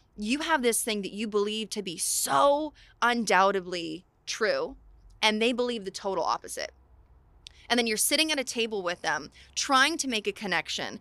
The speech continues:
but realizing that there's this moral thing that just alienates you in every way from the majority of people. Like, th-, it was so, it's so shocking to me still to think about. Like,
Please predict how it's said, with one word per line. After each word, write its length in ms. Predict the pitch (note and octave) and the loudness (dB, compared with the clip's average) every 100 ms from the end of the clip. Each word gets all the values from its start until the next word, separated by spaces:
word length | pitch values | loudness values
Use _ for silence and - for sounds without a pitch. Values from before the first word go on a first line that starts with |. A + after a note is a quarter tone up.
| - - | -12 -6
but 160 | - | -6
realizing 480 | A#3+ C#4 A#3 G3 G3 | -2 0 0 -2 -2
that 140 | F3 | -2
there's 240 | G3+ A#3+ B3 | 0 -2 -2
this 200 | F#3+ G#3 | -2 -2
moral 600 | G3+ G#3 A#3 C#4+ D4 D4 | 0 4 6 4 2 -4
thing 560 | - B3+ B3 E3+ D#3+ - - - - - | -8 0 2 2 -4 -14 -16 -16 -20 -2
that 200 | C#4 - | 2 2
just 340 | - C4+ - - - - - F4 | 0 -2 -4 -8 -20 -16 -4 0
alienates 640 | F#4 E4+ D4 C4 A#3 B3+ | 0 0 -2 -4 -4 -6
you 120 | A#3 | -6
in 80 | A3+ | -2
every 280 | C4 D4+ F4 | 0 0 0
way 140 | D#4+ D4+ | -2 0
from 240 | F#4+ G4 | 0 2
the 60 | G4 | 2
majority 460 | F4 E4+ F#4+ F#4 | 2 2 2 2
of 120 | F4 - | -2 -4
people. 480 | F4 - D4+ G3+ - - - - - - | -6 0 0 0 -8 -20 -20 -20 -6 4
Like, 240 | D#4+ - - | 4 4 -12
th-, 160 | C4 - D4 | -12 -2 0
it 120 | E4 | 2
was 160 | F#4+ | 0
so, 560 | - - E4 E4+ E4 - - - - _ - | 0 2 2 2 0 -8 -16 -20 -20 _ -8
it's 380 | C#4 - - - _ | -6 -4 -6 -8 _
so 320 | - - E4 F4 | -6 0 2 2
shocking 500 | - D4 E4+ F4+ D#4+ | 2 0 0 -6 -4
to 140 | D4 | -4
me 160 | C#4 C4 | -2 0
still 360 | - D#4 D#4 D4 | 0 0 -4 -4
to 120 | C4 | -6
think 360 | - D4 B3 | -4 0 0
about. 440 | C4 A3+ F#3 F#3 F#3+ | 2 4 4 4 2
Like, 140 | G#3 | 0